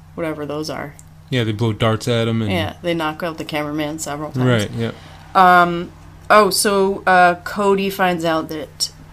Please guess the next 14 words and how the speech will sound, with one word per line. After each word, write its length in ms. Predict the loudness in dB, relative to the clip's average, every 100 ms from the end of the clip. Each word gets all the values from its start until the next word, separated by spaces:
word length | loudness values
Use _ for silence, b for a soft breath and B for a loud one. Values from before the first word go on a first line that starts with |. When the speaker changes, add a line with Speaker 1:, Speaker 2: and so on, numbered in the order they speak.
| -12 -4
Speaker 1:
Big 240 | -4 -4
Z 280 | -4 -2 -2
is 160 | -2 -6
Lonnie's 680 | -6 -6 -6 -8 -8 -10 -12 -20 -20 -20 -20 -20 -14 -8
uncle 460 | -8 -6 -4 -6
and 220 | -8 -8 -8
not 260 | -6 -8
his, 200 | -10 -10
he's 300 | -8 -10 -8
not 180 | -12 -12
Geek, 200 | -14 -14
he's 200 | -14 -16
Big 240 | -16 -16 -12
Z. 240 | -12